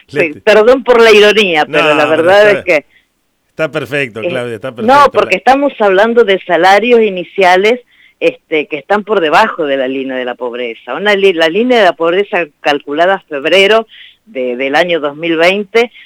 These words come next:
Speaker 2: estaba en cuarenta y tres mil trescientos cincuenta pesos, y ya con una mirada muy generosa. Nuestro salario, nuestro sueldo inicial para el cargo testigo está en veinte mil doscientos cincuenta pesos, que ahora con la nue-, de garantía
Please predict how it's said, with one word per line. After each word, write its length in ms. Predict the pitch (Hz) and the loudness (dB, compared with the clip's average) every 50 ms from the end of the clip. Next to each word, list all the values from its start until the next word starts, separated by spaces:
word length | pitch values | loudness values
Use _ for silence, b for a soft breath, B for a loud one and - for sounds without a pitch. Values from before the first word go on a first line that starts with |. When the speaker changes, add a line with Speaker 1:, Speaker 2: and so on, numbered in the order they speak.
| B B B | B B B
Speaker 2:
estaba 440 | 143 170 - _ 160 160 165 170 208 | -12 -12 -6 _ -2 0 2 2 0
en 80 | 196 | 0
cuarenta 360 | - 165 156 151 147 135 143 | -2 -4 -4 -4 -4 -6 -8
y 60 | 139 135 | -8 -8
tres 200 | - 139 143 147 | -8 -10 -12 -10
mil 240 | 165 170 180 180 | -6 -4 -4 -4
trescientos 560 | 170 165 156 143 - 160 165 175 165 - 160 - | -4 -6 -10 -10 -6 -6 -6 -6 -6 -10 -14 -12
cincuenta 540 | - 143 131 123 - 165 170 156 - 143 127 | -12 -16 -14 -6 -6 -6 -6 -4 -8 -8 -10
pesos, 520 | - - 196 208 196 160 - _ - 127 | -2 0 0 0 0 -2 -6 _ -18 -16
y 140 | 127 135 131 - - | -14 -14 -14 -10 -6
ya 140 | 156 170 | -6 -6
con 220 | - - 175 143 131 | -6 -6 -8 -8 -8
una 200 | 135 147 156 151 | -10 -10 -10 -8
mirada 360 | 143 135 135 143 160 170 170 | -8 -6 -4 -2 -2 -2 -4
muy 160 | 156 160 160 | -6 -8 -14
generosa. 720 | - - 175 151 139 131 160 185 190 165 - - 127 117 - b b b b b b b _ _ | -12 -10 -8 -8 -6 -2 0 -2 -2 -2 -6 -14 -16 -16 -16 b b b b b b b _ _
Nuestro 320 | 143 147 131 - - 143 | -14 -14 -14 -14 -14 -16
salario, 560 | 135 - 139 139 151 180 208 220 220 226 214 | -16 -12 -8 -2 0 2 2 2 2 0 0
nuestro 300 | 190 170 156 - - 147 | -2 -4 -8 -12 -14 -14
sueldo 340 | - - 214 226 240 226 214 | -6 -2 0 0 0 0 -2
inicial 540 | 214 185 170 147 135 - 185 180 165 151 - | -4 -4 -6 -10 -8 -4 0 0 0 0 -2
para 160 | - 131 127 | -4 -8 -8
el 100 | 135 127 | -8 -8
cargo 300 | - 135 139 131 139 143 | -6 -8 -8 -6 -8 -10
testigo 640 | - 135 - _ _ 196 196 208 208 196 226 262 254 b b b b b b _ | -12 -14 -20 _ _ -8 -8 -6 -2 -2 -2 -2 -2 b b b b b b _
está 320 | - 127 - _ - 170 | -14 -14 -14 _ -4 -4
en 100 | 175 180 | -4 -2
veinte 320 | 160 165 160 151 131 139 131 | -2 -4 -4 -4 -6 -8 -6
mil 220 | 151 170 175 175 | -4 -6 -6 -4
doscientos 480 | 165 147 - - 160 165 160 170 160 - | -6 -8 -8 -8 -12 -10 -10 -12 -12 -12
cincuenta 480 | 151 143 127 - 156 156 147 - 180 | -14 -14 -8 -8 -8 -6 -4 -4 -4
pesos, 460 | 180 _ 180 185 185 - - 226 208 | -4 _ -4 -4 -4 -4 -6 -8 -8
que 100 | - - | -8 -6
ahora 240 | 131 131 135 143 156 | -6 -4 -2 -2 -4
con 180 | 151 - 147 143 | -6 -6 -8 -8
la 80 | 139 | -8
nue-, 280 | 143 143 147 151 151 139 | -8 -6 -6 -6 -6 -8
de 240 | - 98 123 139 135 | -10 -14 -12 -10 -8
garantía 500 | 127 123 110 120 131 - 190 208 208 | -8 -8 -8 -10 -10 -6 -4 -4 -4